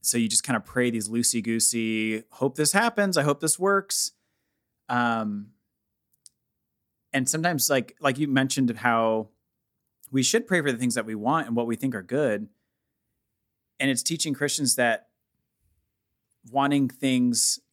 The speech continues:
can be, wanting things that are inherently good, like people to get well or for your neighbors to be saved, can be bad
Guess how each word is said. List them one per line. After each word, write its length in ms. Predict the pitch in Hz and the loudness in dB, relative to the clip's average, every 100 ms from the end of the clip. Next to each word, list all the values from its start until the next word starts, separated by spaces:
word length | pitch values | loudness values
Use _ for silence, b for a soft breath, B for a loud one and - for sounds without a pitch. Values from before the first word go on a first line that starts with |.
| - | -8
can 160 | 127 | -4
be, 200 | 117 110 101 _ _ _ | -2 -4 -8 _ _ _
wanting 280 | 151 185 165 | 0 2 0
things 160 | 175 | 0
that 120 | 139 | 0
are 120 | 139 131 | 2 0
inherently 380 | 117 156 139 | -2 -2 -2
good, 200 | 110 135 | -2 0
like 140 | 120 - | -2 -2
people 220 | 139 131 | -4 -4
to 80 | 117 | -4
get 240 | 110 113 - | -4 -4 -8
well 600 | - 110 120 120 107 113 _ _ _ _ _ _ | -14 -2 0 0 -2 -6 _ _ _ _ _ _
or 200 | - 123 | -2 -2
for 120 | 110 | 0
your 160 | 120 113 | 0 0
neighbors 420 | 110 117 117 110 | 0 0 0 -2
to 100 | - | -4
be 320 | 113 110 107 101 | -4 -4 -6 -4
saved, 680 | - - 113 113 104 95 - _ | -2 0 0 0 -2 -6 -16 _
can 180 | - 120 | -8 -6
be 100 | 107 | -6
bad 540 | 101 101 110 87 78 | -8 -6 -6 -6 -12